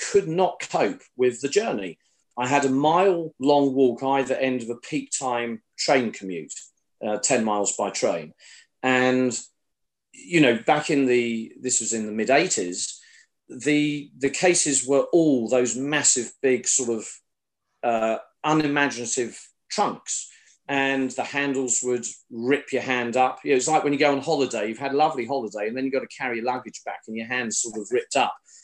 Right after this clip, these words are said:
you know, for weeks. It was like that every time I took my bassoon in. And, um, I actually became, uh, quite interested in playing the bassoon all of a sudden when I was about fifteen. I'd heard a lovely piece of music I wanted to play.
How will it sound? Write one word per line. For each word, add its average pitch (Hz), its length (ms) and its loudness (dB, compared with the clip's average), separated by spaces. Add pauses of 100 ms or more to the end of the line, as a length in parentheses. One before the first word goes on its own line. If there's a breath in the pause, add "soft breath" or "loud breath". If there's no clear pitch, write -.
you 131 120 4
know, 117 60 2
for 131 180 -4
weeks. - 540 0
It 165 60 -6
was 156 120 -4
like 208 260 2
that 147 180 0
every 139 180 -4
time 135 280 -6
I 127 100 -6
took 135 160 -6
my 135 140 -6
bassoon 185 420 0
in. 92 160 -10 (340)
And, 139 460 -2
um, 147 420 2 (720)
I 160 140 0
actually 180 360 -4
became, 143 720 -4 (180)
uh, 127 320 -4 (100)
quite 147 240 0
interested 143 640 0
in 104 100 -10
playing 110 280 -4
the 101 60 -8
bassoon 104 640 -4 (160)
all 120 180 -2
of 104 60 -8
a 104 60 -4
sudden 117 380 0
when 110 120 -4
I 107 40 -4
was 104 200 -4
about 110 280 -4
fifteen. 95 600 -4
I'd 101 120 -8
heard 110 300 0
a 92 100 -2 (120)
lovely 104 280 0
piece - 280 -4
of 90 80 -4
music 95 320 -4
I 101 40 -2
wanted 95 180 -4
to 92 140 -16
play. 95 220 -2